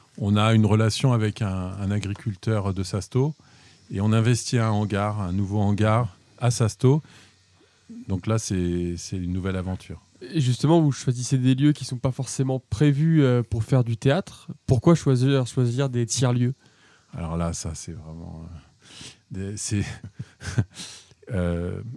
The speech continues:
Speaker 1: c'est-à-dire que chaque lieu raconte quelque chose. Et, euh, moi, je, bon, je suis vraiment, j'ai été élevé dans un théâtre national, machin. Enfin, j'ai été biberonné à, à Jack Lang et tout ça, et blablabla. Donc, euh, voilà.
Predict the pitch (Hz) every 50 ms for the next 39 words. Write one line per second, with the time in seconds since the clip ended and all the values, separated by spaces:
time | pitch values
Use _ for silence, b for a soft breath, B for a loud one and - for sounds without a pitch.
0 | - _ _ _ _ _ _ - _ _ _ _ b b b b b _ _ _
1 | _ _ _ _ _ - - 110 98 - - 107 104 110 107 - - 139 120 -
2 | - 131 120 127 139 139 107 117 113 - - 123 110 107 - 113 104 - - 110
3 | 101 - 127 123 123 123 117 90 76 - _ - - 294 392 - 104 92 92 90
4 | 90 90 - B B B B B B B - 107 104 117 117 98 104 107 110 -
5 | 143 131 127 117 110 113 120 107 87 95 98 90 - - - 95 92 90 95 98
6 | 101 107 110 110 101 - - 90 85 - - 98 92 92 90 85 98 98 98 98
7 | 98 90 92 82 - 175 - - - 90 87 - - 101 104 - - 101 92 95
8 | 95 101 104 104 101 104 95 85 85 - - 98 95 98 95 101 110 b b b
9 | b b b - 104 95 90 90 98 90 - 110 98 90 104 107 95 95 95 101
10 | 101 107 113 107 101 92 92 95 92 90 92 90 90 90 - 98 92 - - 95
11 | 98 98 101 104 92 92 85 - - 92 - - - 95 92 92 95 98 90 82
12 | 82 87 85 82 85 85 85 85 98 101 113 117 113 b b b b b b b
13 | b b - 98 107 113 113 - - 107 95 92 92 92 90 87 85 85 82 82
14 | 90 87 82 82